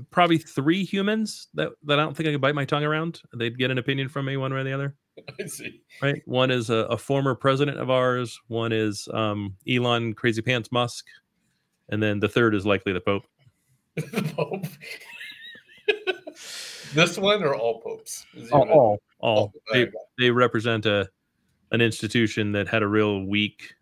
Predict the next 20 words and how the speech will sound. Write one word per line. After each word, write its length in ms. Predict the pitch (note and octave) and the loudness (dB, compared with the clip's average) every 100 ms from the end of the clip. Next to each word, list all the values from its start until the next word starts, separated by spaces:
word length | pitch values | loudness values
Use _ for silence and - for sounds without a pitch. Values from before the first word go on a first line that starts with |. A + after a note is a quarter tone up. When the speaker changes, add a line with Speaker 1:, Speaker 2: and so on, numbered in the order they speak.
| - | -10
Speaker 1:
uh, 220 | G#2+ G2+ F#2+ | -6 -4 -4
response 580 | G#2 - A2+ G#2 - - | -6 -6 -4 -4 -6 -6
to, 500 | G#2 F#2+ F#2+ F#2+ - | -4 -2 -2 -4 -6
uh, 340 | G2+ F#2+ F#2+ F2+ _ _ _ _ _ _ _ _ _ | -4 -4 -4 -6 _ _ _ _ _ _ _ _ _
I 160 | B2 A2 | 0 0
don't 100 | F2 | -2
know, 120 | F2 | -8
hundreds 540 | - - D3+ D3 D#3+ D#3 | -8 4 4 6 6 4
of 100 | C#3+ | 2
thousands 460 | D#3 D#3 D#3 D3 | 4 4 2 0
of 100 | D#3 | -2
children 360 | - D#3 D3+ D3 | 0 0 0 0
being 180 | D3 D3 | 0 0
abused. 460 | C#3+ D3 D3+ - - | 0 0 -2 -6 -4
Like, 460 | A2+ G2+ _ - _ _ _ _ _ | -2 -2 _ -20 _ _ _ _ _
you 100 | A#2+ | -6
know, 180 | A#2 A#2+ _ _ _ - - _ G3+ - _ _ - _ - | -4 -6 _ _ _ -20 -20 _ -16 -16 _ _ -20 _ -14
Speaker 2:
We're 100 | B2 | -2
going, 160 | C3 | 0
Speaker 1:
rough. 100 | B2 | 2